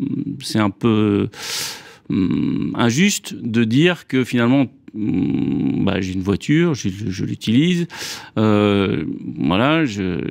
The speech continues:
je, j'ai un certain nombre d'impacts, euh, je voyage aussi, euh, loin, euh, j'essaie de limiter ces, ces déplacements lointains, mais en fait, ils m'apprennent des choses aussi, donc, euh, euh, il faut essayer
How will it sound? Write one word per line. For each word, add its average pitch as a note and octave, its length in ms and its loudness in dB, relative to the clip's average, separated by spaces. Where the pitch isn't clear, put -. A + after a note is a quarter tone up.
je, - 240 -6
j'ai - 220 -2
un F#2 100 -2
certain F#2+ 300 -2
nombre G#2 160 4
d'impacts, C3 480 0
euh, G#2 220 -4
je F2+ 100 -10
voyage C#3 420 2
aussi, E3 520 -2
euh, F#2 420 0
loin, C3+ 380 2
euh, F#2+ 680 2
j'essaie G2 340 2
de G2 60 0
limiter G2+ 380 2
ces, B2 160 -4
ces - 560 -4
déplacements D#3 800 2
lointains, C#3 560 0
mais G#2 340 2
en - 80 -4
fait, A2 240 -4
ils G#2+ 60 4
m'apprennent G#2 360 0
des G#2+ 100 -2
choses F3+ 360 0
aussi, D#3+ 300 -2
donc, A2 340 -2
euh, - 140 0
euh, F#2 800 0
il - 140 -4
faut A#2 160 2
essayer A2+ 320 0